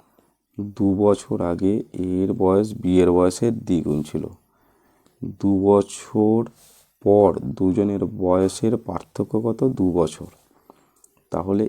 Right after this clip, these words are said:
এর বর্তমান বয়স কত? দু বছর আগে এ ও বি এর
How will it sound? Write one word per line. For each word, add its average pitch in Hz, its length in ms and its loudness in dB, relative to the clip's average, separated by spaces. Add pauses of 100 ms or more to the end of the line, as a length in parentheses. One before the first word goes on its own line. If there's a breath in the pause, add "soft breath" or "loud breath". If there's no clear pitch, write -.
(120)
এর 87 380 2
বর্তমান 90 680 -6 (120)
বয়স 98 300 -2 (100)
কত? - 260 -8 (3000 soft breath)
দু 107 120 4 (120)
বছর 101 400 4 (140)
আগে 92 380 2 (440)
এ 101 460 2 (280)
ও 95 80 2 (340)
বি 95 160 -2 (200)
এর 65 100 -6